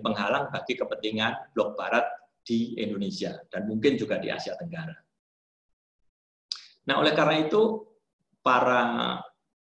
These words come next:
eh, pembuat kebijakan luar negeri blok barat ini merasa perlu untuk memprovokasi supaya Partai Komunis Indonesia itu melakukan percobaan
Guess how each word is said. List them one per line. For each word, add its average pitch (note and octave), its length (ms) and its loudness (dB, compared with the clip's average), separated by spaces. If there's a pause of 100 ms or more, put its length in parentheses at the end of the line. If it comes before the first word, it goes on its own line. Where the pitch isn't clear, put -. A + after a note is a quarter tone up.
(380)
eh, G#2+ 520 0
pembuat A2 380 2
kebijakan A2+ 640 0
luar G#2+ 220 4
negeri G#2+ 500 -2
blok - 240 -4
barat G#2+ 220 0 (100)
ini D#3+ 160 0
merasa C#3 320 2
perlu C#3+ 480 2
untuk F3+ 320 -2
memprovokasi C3+ 1200 0 (480)
supaya C3 960 0
Partai B2+ 340 2
Komunis A#2+ 380 -2
Indonesia G#2+ 320 0
itu - 220 0
melakukan D3 760 2 (1300)
percobaan B2+ 880 2